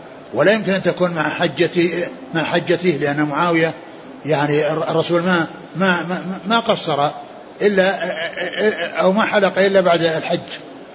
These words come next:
حيث، وأما بالنسبة ل-، عمرة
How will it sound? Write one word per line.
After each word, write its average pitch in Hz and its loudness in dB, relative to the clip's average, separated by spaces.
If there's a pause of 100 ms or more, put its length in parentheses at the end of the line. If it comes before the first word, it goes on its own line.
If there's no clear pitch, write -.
(260)
حيث، 156 0 (680)
وأما 202 4
بالنسبة 180 4
ل-، 147 6 (840)
عمرة 175 4